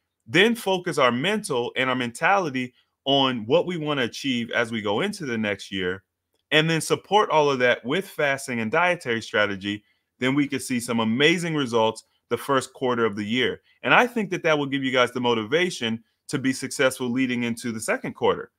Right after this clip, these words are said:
That's summer body season. You know what I mean? So I think it's important just to understand how all of this works. Now, typically,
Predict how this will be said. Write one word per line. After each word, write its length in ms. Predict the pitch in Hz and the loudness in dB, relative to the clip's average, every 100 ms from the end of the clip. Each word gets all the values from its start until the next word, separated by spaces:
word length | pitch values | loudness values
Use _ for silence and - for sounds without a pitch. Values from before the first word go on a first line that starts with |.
| _ _ _ - | _ _ _ 0
That's 260 | 185 - | 0 2
summer 280 | - 247 277 | 0 2 4
body 340 | 147 123 104 | 6 6 6
season. 500 | 98 - 98 85 - _ _ - | 0 -6 -6 -8 -16 _ _ -8
You 120 | 110 | -2
know 80 | 120 | 0
what 80 | |
I 40 | 123 | 0
mean? 300 | 131 175 185 _ _ _ _ _ _ _ _ _ _ _ _ _ _ _ _ _ _ _ _ _ _ | -2 -4 -10 _ _ _ _ _ _ _ _ _ _ _ _ _ _ _ _ _ _ _ _ _ _
So 420 | - - 151 143 - | -4 4 6 6 6
I 100 | 143 | 4
think 240 | - 208 | 4 -2
it's 140 | 208 190 | -2 -2
important 460 | 160 - 151 147 | -6 0 0 0
just 160 | 135 147 | -4 -4
to 160 | - - | -4 -2
understand 540 | 127 123 - 127 127 | -2 -4 -4 -4 -2
how 160 | 117 110 | 2 2
all 100 | 113 | 2
of 60 | |
this 160 | 101 90 | -2 -6
works. 540 | 98 107 - _ - - _ _ _ - | 0 2 2 _ -20 -20 _ _ _ -4
Now, 520 | 123 127 120 117 - _ _ _ _ _ _ _ _ _ _ _ _ _ _ _ _ _ | 4 6 6 2 -8 _ _ _ _ _ _ _ _ _ _ _ _ _ _ _ _ _
typically, 880 | - 233 226 - 127 120 110 113 | 4 4 4 -2 0 0 0 -2